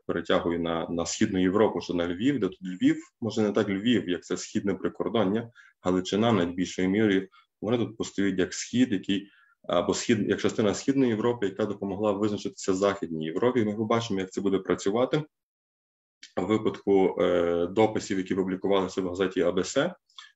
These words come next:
е, в чотирнадцятому, вісімнадцятому, чотирнадцятому, дев'ятнадцятому роках нас-, насправді. І, і нам важливо тут ця Саїдова, Саїдова теорія протиставлень, Саїдових біномій,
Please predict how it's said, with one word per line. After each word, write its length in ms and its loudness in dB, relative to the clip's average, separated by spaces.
е, 180 0
в 60 -6
чотирнадцятому, 840 0
вісімнадцятому, 580 -4
чотирнадцятому, 560 -2
дев'ятнадцятому 600 0
роках 280 -2
нас-, 240 -14
насправді. 640 2
І, 500 0
і 80 0
нам 180 6
важливо 400 6
тут 180 0
ця 100 0
Саїдова, 640 0
Саїдова 400 0
теорія 400 4
протиставлень, 800 -2
Саїдових 440 -6
біномій, 600 2